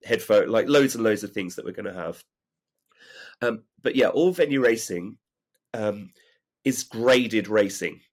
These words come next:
It, it will take place on sort of set times during the week. So let's say it starts on a Monday night at six o'clock and finishes at ten o'clock. You are graded based on how well you've driven in the past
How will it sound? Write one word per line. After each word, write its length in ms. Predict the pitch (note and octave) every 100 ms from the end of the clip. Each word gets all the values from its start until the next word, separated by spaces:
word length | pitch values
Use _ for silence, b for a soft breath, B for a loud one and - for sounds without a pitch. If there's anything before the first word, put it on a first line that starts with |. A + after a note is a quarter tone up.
| -
It, 100 | -
it 140 | G#2+
will 80 | A#2
take 280 | B2 D3+ C3
place 340 | B2+ A2+ A2
on 120 | A2 G#2+
sort 200 | - G2
of 40 |
set 300 | - C3 -
times 360 | - A2+ G#2 -
during 200 | G2+ F#2+
the 60 |
week. 180 | G#2+ -
So 140 | -
let's 200 | A#2 - -
say 280 | B2+ G#2+ -
it 120 | -
starts 540 | - - G2+ - - -
on 100 | A#2
a 40 | A2+
Monday 320 | C3+ C3 A#2
night 300 | A2 A2 -
at 120 | A#2+
six 320 | - D3 -
o'clock 400 | - C3+ C#3+ -
and 100 | A2+
finishes 340 | A#2 A2 - G#2
at 80 | -
ten 180 | A2+
o'clock. 420 | A2+ C#3 C#3+ - - _ b b b b b b _ _ _ - _ _
You 240 | C3+ E3+
are 80 | E3+
graded 680 | C#3 C#3 C#3+ C3 G2+ F#2 -
based 320 | A2+ A2+ A2+ -
on 160 | A2
how 340 | G#2+ - B2+ A2+
well 320 | G#2+ A2+ G#2+ G2 -
you've 260 | A2 G#2+
driven 280 | - A2 G#2
in 120 | G2+
the 60 | G2+
past 680 | - G#2 G2+ G2 - - -